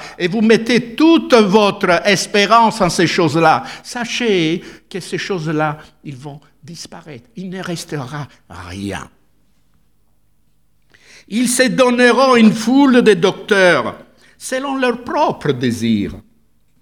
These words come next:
détourneront l'oreille de la vérité et se tourneront vers des fables.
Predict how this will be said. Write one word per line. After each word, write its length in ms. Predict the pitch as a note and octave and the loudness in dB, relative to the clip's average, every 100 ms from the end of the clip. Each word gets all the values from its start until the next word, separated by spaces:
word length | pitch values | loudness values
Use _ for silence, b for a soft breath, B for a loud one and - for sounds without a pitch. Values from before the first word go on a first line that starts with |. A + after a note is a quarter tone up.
| _ b b b | _ b b b
détourneront 800 | C3 A3+ A3+ C4 B3 B3 B3 B3 | -2 -2 2 2 4 4 4 2
l'oreille 480 | A#3 A#3 B3 C4+ G#3 | 4 2 2 2 2
de 100 | G#3 | 2
la 140 | G#3 | 2
vérité 680 | G3+ G3 G3 - A#3 C4 A#3+ B B | 2 2 0 2 2 2 -4 B B
et 120 | G3+ G3+ | -8 -6
se 160 | - | -6
tourneront 720 | A3 A3+ B3 G#3+ G#3+ A#3+ B3+ | -8 -4 -4 -2 -2 -2 -4
vers 280 | D3 E3 D3+ | -2 -2 -2
des 200 | C3+ D3 | 0 0
fables. 960 | - - F#3 F3 B2 G2+ F#2 G2+ F2+ | 0 -2 -2 0 0 -2 -4 -4 -4